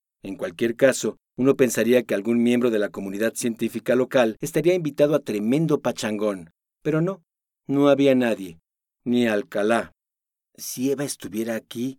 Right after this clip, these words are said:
yo no sería el único científico en la fiesta", pensó Alfredo. Pero luego estudió el escenario a su alrededor y el plato de langosta a medio terminar frente a él y determinó que era muy probable que Eva no hubiera disfrutado para nada estar ahí.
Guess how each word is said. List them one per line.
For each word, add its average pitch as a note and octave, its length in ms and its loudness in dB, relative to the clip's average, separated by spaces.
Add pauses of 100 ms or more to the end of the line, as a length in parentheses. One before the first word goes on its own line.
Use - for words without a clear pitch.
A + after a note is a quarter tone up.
yo G#2+ 240 -2
no D3 120 -4
sería B2 240 -8
el B2+ 80 -4
único C#3+ 260 -4
científico - 640 -8
en G#2+ 80 -10
la G2 120 -16
fiesta", - 560 -8 (420)
pensó A2 300 -2
Alfredo. G#2 440 -2 (600)
Pero D3 160 2
luego E3 300 4
estudió A#2+ 360 0
el B2 100 4
escenario A#2+ 520 2
a G#2+ 60 2
su - 160 -2
alrededor G#2 680 -2
y G2 140 -10
el F#2 100 -6
plato A#2+ 320 0
de A2 120 2
langosta G2+ 480 -4
a F#2+ 40 -6
medio G2+ 220 -2
terminar A2+ 380 -2
frente A#2 380 -2
a C3 100 6
él A#2+ 240 -4
y C#3 80 -4
determinó C#3+ 520 2
que D#3+ 100 -4
era D#3 120 0
muy E3 200 0
probable D#3 520 4
que A#2+ 220 0
Eva A#2+ 160 -2
no B2 100 2
hubiera B2 320 2
disfrutado A2+ 640 -2
para G#2+ 180 -2
nada A2 320 0
estar G#2 280 -2
ahí. F#2+ 280 -6